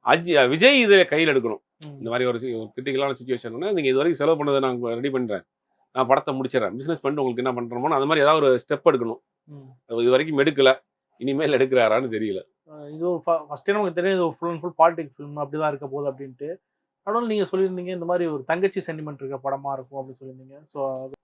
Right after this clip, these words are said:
Speaker 1: அஹ் பாலையா நடிச்ச ஒரு படம் பகவந்த்
Speaker 2: ஆமா.
Speaker 1: கேசரி, அந்த படத்தோட ரைட்ஸ் வாங்கியிருக்காங்க.
Speaker 2: ம்.
Speaker 1: அது ஒரு அண்ணன் தங்கச்சி சென்டிமெண்ட்.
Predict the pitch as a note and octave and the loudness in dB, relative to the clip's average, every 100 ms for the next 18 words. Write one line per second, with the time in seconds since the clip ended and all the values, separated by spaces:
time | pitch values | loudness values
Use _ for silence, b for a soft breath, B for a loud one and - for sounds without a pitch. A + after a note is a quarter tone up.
0 | _ C#3+ C3 B2 A#2 C3 F3+ G3+ F3 D3 | _ 0 2 4 4 8 10 10 6 2
1 | E3 C#3+ A#2 - A2 C#3 E3 C3+ B2+ A#2+ | 4 2 2 0 4 2 2 2 0 0
2 | G#2 A#2 B2+ C#3 E3 E3 D3 G3 - C3 | -4 -2 2 2 6 6 6 6 6 4
3 | G#2 F#2+ E2+ _ D3 C#3 A#2 E3 F3 G3+ | 2 -6 -12 _ -20 -6 0 4 6 8
4 | D#3 D3+ F#3+ F3+ C#3+ C3 C3+ D3 B2+ A#2 | 8 6 2 2 0 0 -2 -4 -2 -2
5 | G#2+ C3 C#3+ D3 A2 | -2 -4 -2 -2 -4